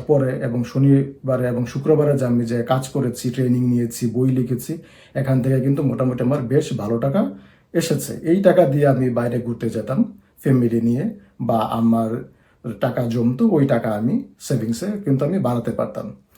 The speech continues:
তো আপনারাও ভেবে দেখতে পারেন যে আপনার কোন কাজটা ভালো লাগে, যে কাজটা করলে আপনি এখান থেকে কিছু বাড়তি আয় করতে পারবেন এবং ওই টাকাটা আপনি সঞ্চয় বা ফ্যামিলির জন্য খরচ করে বাড়তি টাকাটা আপনি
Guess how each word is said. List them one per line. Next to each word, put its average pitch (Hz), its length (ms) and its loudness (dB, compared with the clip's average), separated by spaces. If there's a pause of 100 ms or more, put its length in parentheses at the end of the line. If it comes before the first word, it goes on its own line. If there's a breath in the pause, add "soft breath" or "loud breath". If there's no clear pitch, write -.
(140 soft breath)
তো 151 80 0
আপনারাও 180 280 6
ভেবে 143 200 4
দেখতে 160 260 2
পারেন 151 320 2
যে 135 100 2
আপনার 120 220 0
কোন 202 360 0
কাজটা 135 320 0
ভালো 120 280 -2
লাগে, 117 280 0 (340 loud breath)
যে 143 200 4
কাজটা 143 400 0
করলে 123 480 -2
আপনি 120 260 -2
এখান 117 200 0
থেকে 117 180 -2
কিছু 113 220 -8
বাড়তি 117 480 -2
আয় 135 160 0
করতে 143 240 -2
পারবেন 185 380 0 (300 loud breath)
এবং 185 240 4
ওই 147 160 4
টাকাটা 127 320 2
আপনি 156 160 -4
সঞ্চয় 123 460 -2
বা 131 200 -4
ফ্যামিলির 113 360 2
জন্য 113 180 -2
খরচ 123 280 -6
করে 160 180 0
বাড়তি 117 360 -2
টাকাটা 117 380 -2
আপনি 170 320 -2